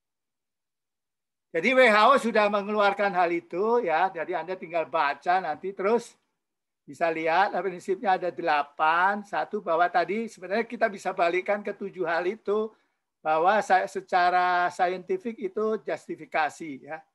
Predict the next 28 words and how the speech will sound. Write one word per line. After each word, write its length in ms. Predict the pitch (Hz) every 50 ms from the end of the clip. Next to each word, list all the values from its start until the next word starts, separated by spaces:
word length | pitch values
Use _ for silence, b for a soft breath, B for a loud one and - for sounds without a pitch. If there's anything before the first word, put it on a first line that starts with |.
| _ -
terutama 320 | 160 160 165 - - - _ _ _ _ _ _ _ -
khususnya 400 | 185 185 - 185 185 - 247 214
dalam 240 | 196 175 170 165 160
covid 400 | - - 180 175 214 220 214 - 180 151
ini, 160 | 151 143 135
ya. 100 | 143 147 151
Memang 340 | 160 156 170 202 214 208 202 -
tujuannya 500 | 202 190 135 147 156 175 180 170 170 190
apa, 560 | 190 180 170 160 - - - 180 190 196 196
jelas, 540 | 190 170 160 160 160 156 170 196 196 196 -
ya, 80 | 196 180
manfaatnya 640 | 170 165 160 160 - - 160 160 156 160 160 180 165 143
jelas. 500 | 151 147 147 147 156 156 165 190 190 190 - _ _ _ _ _ _ _ _
Kemudian 640 | - 170 160 170 175 175 156 143 165 175 180 196 214
bahwa 300 | 208 202 170 165 170 170
risiko 560 | 170 180 175 - - 208 185 - - 208 214 214
dan 240 | - 180 170 160
potensial 560 | - 185 - - 180 165 147 - - 175 131 -
benefit, 560 | 170 147 - 143 - - 165 175 196 202 202
ini 140 | 233 156 175
nanti 340 | 180 170 165 160 - - 180 170
ngomong, 320 | 165 151 151 156 165 175
saya 180 | 160 - 160 151
kasih 300 | - - 156 - - 143
contoh, 400 | - 165 147 147 147 - 180 -
kita 320 | - 151 - 180 170 151
akan 160 | 151 160 160 165
melakukan 640 | 160 160 156 - 160 151 _ - 165 156 156 156